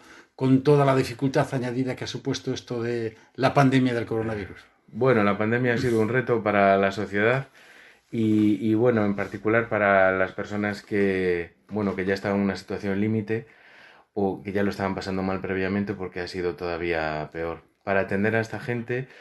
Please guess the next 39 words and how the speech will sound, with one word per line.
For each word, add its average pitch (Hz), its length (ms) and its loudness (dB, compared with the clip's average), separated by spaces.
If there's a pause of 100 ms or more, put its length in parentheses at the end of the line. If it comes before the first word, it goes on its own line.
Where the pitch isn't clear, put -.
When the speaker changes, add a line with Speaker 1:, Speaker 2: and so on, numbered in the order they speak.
(460)
Speaker 2:
bueno, 113 340 2
pues 104 140 -4
nos 107 140 -2
hemos 120 220 -2
adaptado 110 400 2
buenamente 113 420 0
como, 104 680 0
bueno, 107 380 -4
como 113 120 -4
se 110 80 -2
Speaker 1:
Os 117 40 6
Speaker 2:
ha 117 60 8
Speaker 1:
habéis 139 240 8
Speaker 2:
adaptado - 20 2
Speaker 1:
tenido 156 240 6
Speaker 2:
todo - 0 -
el - 60 4
Speaker 1:
casi 147 180 4
Speaker 2:
mundo. 147 120 4
Speaker 1:
como 147 140 4
que 143 100 4
reinventar, 117 600 0
¿no? 127 180 -6 (640)
Speaker 2:
Sí, 117 360 0
hemos, 107 340 2
eh, 101 160 0
pasado 104 500 2
a 98 60 4
la, 92 440 2
eh, 101 140 -8
bueno, 107 220 0
en 95 60 -2
la 90 100 -2
fase 101 280 -6
cero 104 280 2
del 90 220 0
estado 92 340 -2
de 95 80 0
alarma, 113 440 -2